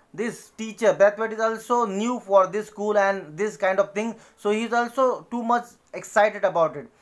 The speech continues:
तो क्या हुआ है कि यहाँ पर ब्रेथवेट खुद भी है, वो भी खुद बहुत एक्साइटेड है, उत्साही है इस चीज़ के लिए, क्योंकि उन्होंने अभी तक ऐसा कुछ देखा नहीं होगा शायद से कि अभी आज दिन में बताएंगे बच्चे कि कैसे उनको लगा,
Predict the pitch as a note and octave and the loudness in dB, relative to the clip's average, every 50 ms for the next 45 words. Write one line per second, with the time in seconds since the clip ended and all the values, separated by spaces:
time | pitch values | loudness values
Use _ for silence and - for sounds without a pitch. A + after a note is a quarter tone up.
0 | - - _ _ _ - F#3 F3 G#3 G3+ G3+ G#3 G#3 G#3 G#3 G#3+ A3 G#3+ G#3+ - | -20 -20 _ _ _ -16 -8 0 2 4 6 6 6 6 6 6 4 2 -4 -10
1 | G#3+ G3 F#3+ F3+ G3 G3+ G3+ A3 A3+ G#3+ - - - _ _ _ _ _ _ _ | -6 0 2 2 2 2 2 0 -2 -2 -4 -8 -16 _ _ _ _ _ _ _
2 | _ _ _ _ _ - - C#3 C3+ C3 D#3+ F3 E3 - F#3+ G3+ G#3+ G#3 G#3 - | _ _ _ _ _ -20 -20 -16 -8 -4 -4 -4 -4 -2 -2 -2 -2 -2 -4 -8
3 | - - G#3 G#3+ F3+ E3+ E3 G#3+ G#3 F#3 F3+ F#3 F#3 - - _ - E3+ F#3+ G3+ | -6 -4 -4 -4 -4 -6 -10 -8 -4 -4 -2 -4 -4 -6 -12 _ -4 -2 -2 0
4 | G3 A#3+ B3 - - A#3 A#3 - F3 E3+ G#3 F#3+ G#3+ A#3 A3+ - E3+ E3 E3 D#3+ | 0 -2 -6 -8 -4 -4 -4 -4 0 2 4 6 6 4 2 0 -4 -6 -4 -4
5 | D#3+ D#3 - - A3 G3+ G#3 G3+ A#3 A#3 A3 G#3 G#3+ G#3+ G#3 - - G#3 G3+ - | -6 -8 -4 0 2 2 2 2 0 -4 -4 -2 -2 -2 -2 -6 -8 -12 -14 -4
6 | - A#3 A3+ A#3 A#3 A#3 A3 G#3 G#3+ - - G#3 F#3+ - - G#3+ G#3 A3 A3 - | 0 2 2 2 2 0 -2 -4 -4 -6 -10 -16 -16 -10 -10 -8 -8 -8 -8 -8
7 | A#3 A3+ G#3+ - B3 A#3 A3+ A#3 A#3+ A#3 A#3 A3+ A3+ A#3 A#3+ A3 A#3 A3+ A3 A#3 | -10 -12 -10 -10 -8 -6 -6 -4 -2 -4 -4 -4 -4 -4 -4 -4 -2 -4 -4 -4
8 | A#3 A#3+ A#3+ F#3+ E3+ F#3 F3+ F#3+ G3 F#3+ F#3 F#3 F3+ F3 F3 D3+ E3+ E3 E3 D#3+ | -6 -6 -8 -8 -8 -6 -2 -2 -2 0 0 0 0 0 -2 0 0 0 0 0
9 | F#3 G3 F#3+ - - - - _ _ - G#3 G#3 G3 F#3+ G3 G#3+ G#3+ F3+ F#3 G3 | -2 -6 -6 -6 -10 -18 -20 _ _ 0 2 4 4 4 2 4 4 6 6 6
10 | G#3 G3 G3 G#3 G#3 G#3 G#3+ G#3 F3+ F#3 F#3+ G#3 G3+ G#3 G#3+ G#3+ G#3 G3+ G3 G3 | 4 2 -2 -6 -6 -6 -4 -2 0 0 2 4 4 4 2 0 -2 -2 -2 -4
11 | G3 - G#3 G#3 G#3 G#3+ G3 - G3 F#3+ F#3 G3 A3 G#3+ G#3 G3+ G3 G3+ F#3 F3+ | -4 -4 -8 -8 -8 -10 -4 0 0 0 0 0 -2 -2 -2 0 0 0 2 2
12 | F3 F3+ F#3 F3 | 2 0 0 -2